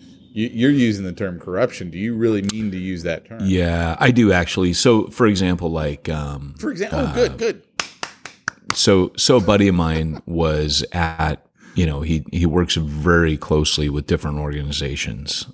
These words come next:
Speaker 2: Um, and he was at an event where, um, they were like, "Hey, you know, uh, all this money is gonna be raised and given, um, to these church plants,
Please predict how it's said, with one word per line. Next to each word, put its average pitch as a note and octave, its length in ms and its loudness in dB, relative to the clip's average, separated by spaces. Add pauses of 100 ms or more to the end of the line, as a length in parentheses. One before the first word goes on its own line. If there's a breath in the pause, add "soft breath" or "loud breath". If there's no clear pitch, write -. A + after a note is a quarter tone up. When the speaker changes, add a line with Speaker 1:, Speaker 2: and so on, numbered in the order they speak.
Speaker 2:
Um, D2 540 -4 (680 loud breath)
and D#2+ 420 2
he G#2+ 140 4
was G#2+ 180 6
at G2 60 8
an F#2+ 80 6
event D2+ 420 0
where, D#2 500 -4 (400 loud breath)
um, C#2+ 480 -4
they F2 100 0
were E2 80 0
like, D#2+ 220 -2
"Hey, A#2 480 4
you F#2+ 180 4
know, D#2+ 400 2
uh, D2 460 -6
all A2+ 180 0
this A2 280 0
money E2+ 420 4
is - 260 -4
gonna D#2+ 200 -2
be D#2 120 -2
raised D2+ 720 -2
and D2 180 -8
given, D#2 520 0 (500 loud breath)
um, D2 300 -2
to - 180 -2
these E2 280 2
church - 380 0
plants, D#2 640 -2